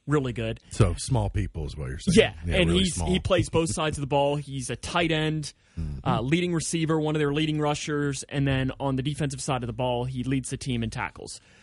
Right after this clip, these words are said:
Speaker 1: So he's, he's the X factor. Lofton Howard is his name, and then they got a running back, Telltale Long,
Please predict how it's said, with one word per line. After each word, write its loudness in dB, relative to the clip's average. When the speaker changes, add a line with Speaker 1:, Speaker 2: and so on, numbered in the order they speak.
Speaker 1:
So 2
he's, -2
he's -2
the 2
X -4
factor. -2
Lofton 0
Howard -4
is -4
his -6
name, -2
and 2
then 4
they 2
got 0
a -2
running 0
back, -2
Telltale -2
Long, -4